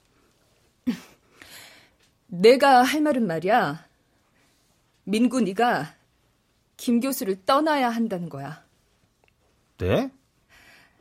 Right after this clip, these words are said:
Speaker 1: 내 말 오해하지 말고. 그래, 오해하고 들어도 괜찮아. 너 몰래 가르친다고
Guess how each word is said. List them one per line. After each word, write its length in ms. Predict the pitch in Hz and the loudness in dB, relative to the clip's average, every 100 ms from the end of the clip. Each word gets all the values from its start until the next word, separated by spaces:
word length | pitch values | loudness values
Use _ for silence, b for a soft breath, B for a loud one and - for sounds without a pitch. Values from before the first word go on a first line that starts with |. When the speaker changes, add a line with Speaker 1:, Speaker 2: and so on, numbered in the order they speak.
| b _ _ | b _ _
Speaker 1:
내 180 | 175 196 | -2 0
말 420 | 226 226 220 185 - | 4 4 4 0 -2
오해하지 500 | 196 214 277 269 240 | 2 2 4 0 -2
말고. 680 | 156 160 190 175 247 214 160 - b b b _ _ _ _ _ _ _ _ _ _ _ B B B B _ _ _ - | -4 -6 -6 -4 -2 -2 -4 -10 b b b _ _ _ _ _ _ _ _ _ _ _ B B B B _ _ _ -14
그래, 300 | - 262 254 - - b b b | -6 -2 -2 -6 -20 b b b
오해하고 420 | - 262 285 233 233 | 2 4 4 0 -2
들어도 280 | 220 208 | -2 -4
괜찮아. 420 | - 196 - 202 165 - _ _ _ _ _ _ _ _ b b b b b b _ _ _ _ _ | -4 -8 -6 -6 -6 -12 _ _ _ _ _ _ _ _ b b b b b b _ _ _ _ _
너 220 | 208 254 | 4 4
몰래 380 | 196 208 269 285 | 4 4 6 4
가르친다고 1040 | 277 175 - 277 226 190 170 185 220 151 | 2 -8 -4 -2 0 -2 -4 0 0 -2